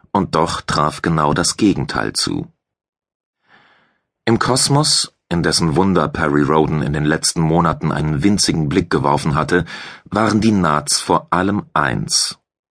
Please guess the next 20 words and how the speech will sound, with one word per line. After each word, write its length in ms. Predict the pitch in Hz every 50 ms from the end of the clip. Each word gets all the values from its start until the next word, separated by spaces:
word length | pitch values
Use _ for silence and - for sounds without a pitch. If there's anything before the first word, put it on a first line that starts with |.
| _ _ _
Kanonenfutter. 1040 | - - 107 95 92 92 90 78 64 57 55 - - - 69 - - 55 50 - - _ _ _ _ _ _ _ _ _ _ _ - - - - - - - - -
Sie 160 | - - 104
dienten 380 | 87 90 127 139 139 143 - 117
den 180 | 110 110 95 -
Arkoniden 560 | 95 95 90 - 110 101 101 101 101 104 95
als 200 | 78 78 - -
Soldaten 580 | 90 82 80 73 78 71 71 71 - 107 110
und 160 | 90 82 80 -
wurden 300 | 80 80 87 - 82 76
für 100 | - 73
die 80 | 71
Sache 320 | 69 69 82 80 - - 80
des 220 | 71 73 - -
großen 380 | 85 - 82 87 80 - 85 73
Imperiums 680 | 71 71 73 78 82 82 80 80 85 80 80 78 -
reihenweise 680 | - 69 71 76 78 78 76 78 69 78 71 73 69 82
in 120 | 60 67 71
den 180 | 82 80 -
Tod 280 | - - 76 64 - -
geschickt. 540 | - - - - - - - - - -